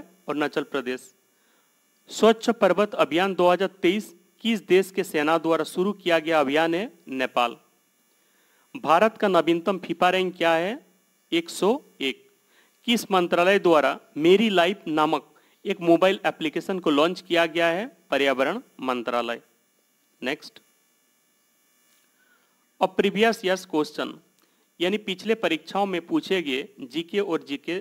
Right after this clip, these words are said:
जीएस के प्रश्न। भारत में शिक्षा का मौलिक अधिकार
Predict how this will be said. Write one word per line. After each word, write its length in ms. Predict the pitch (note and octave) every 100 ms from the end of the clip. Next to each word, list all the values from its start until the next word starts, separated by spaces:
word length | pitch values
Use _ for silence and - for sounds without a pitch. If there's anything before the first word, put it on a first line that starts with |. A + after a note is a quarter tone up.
| F3+
जीएस 360 | B2 D#3 F3
के 120 | - G3+
प्रश्न। 500 | - C#3 C#3+ B2+ A#2+ _ _ _ _ _ _ _ _ _ _ _ _ _ _ _ _ _ C#3+
भारत 420 | C#3+ F3 A3+ A#3
में 100 | A3+
शिक्षा 420 | A3 F#3+ F#3 - G#3
का 140 | G#3
मौलिक 420 | E3 D#3 F3 G3+
अधिकार 480 | D3+ C#3 C3 D#3+ A#3+